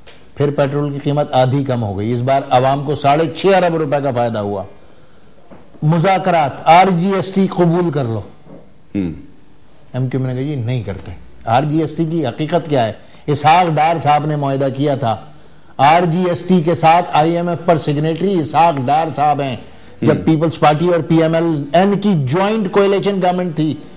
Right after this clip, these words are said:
Speaker 1: इसहाक डार साहब बतौर वजीर खजाना दस्तखत करके आए थे आरजीएसटी को। हमने इनकार किया कि हम नहीं मानते।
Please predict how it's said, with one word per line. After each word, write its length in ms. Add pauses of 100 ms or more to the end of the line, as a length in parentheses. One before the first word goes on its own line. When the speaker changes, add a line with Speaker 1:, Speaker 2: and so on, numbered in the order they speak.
(180)
Speaker 1:
इसहाक 340
डार 280
साहब 300
बतौर 320
वजीर 320
खजाना 380
दस्तखत 460
करके 260
आए 160
थे 120
आरजीएसटी 580
को। 120 (340)
हमने 180
इनकार 340
किया 160
कि 60
हम 100
नहीं 160
मानते। 360